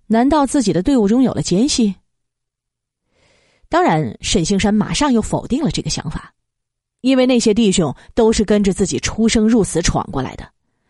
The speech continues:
哪能轻易就被人收买背叛自己呢？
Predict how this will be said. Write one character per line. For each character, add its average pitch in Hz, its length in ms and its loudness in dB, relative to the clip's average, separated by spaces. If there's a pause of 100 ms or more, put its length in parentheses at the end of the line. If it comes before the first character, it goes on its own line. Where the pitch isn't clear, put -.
(120)
哪 170 200 -4
能 185 140 0
轻 359 340 2
易 330 100 2
就 226 100 0
被 214 100 -2
人 180 140 0
收 320 180 0
买 285 260 -4
背 349 180 0
叛 156 180 -2
自 156 100 -10
己 - 220 -16
呢？ 196 80 -20